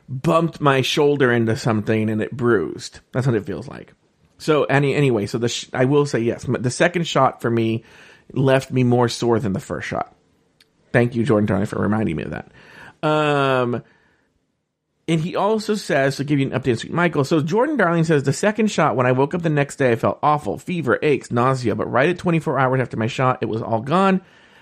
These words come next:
I think the same thing is true with Sweet Michael. I checked in with him today. He's mostly better. He still says he feels a little tired,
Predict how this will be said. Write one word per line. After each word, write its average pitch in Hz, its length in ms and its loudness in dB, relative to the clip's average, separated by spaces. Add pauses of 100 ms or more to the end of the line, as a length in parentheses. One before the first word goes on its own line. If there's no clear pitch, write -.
(140)
I 143 140 0
think 175 160 0
the 160 80 0
same 170 260 0
thing 160 140 0
is 143 80 -2
true - 220 -2
with 143 100 0
Sweet - 180 -6
Michael. 135 280 0
I 120 100 4
checked 175 280 -4
in 180 60 -2
with 160 100 0
him 147 140 2
today. 117 480 2 (240)
He's 123 260 -2
mostly 156 520 2
better. 127 340 2
He 131 100 -4
still 156 300 0
says 151 200 0
he 143 80 -6
feels 131 200 -2
a 110 60 -2
little 120 320 -2
tired, 101 600 -4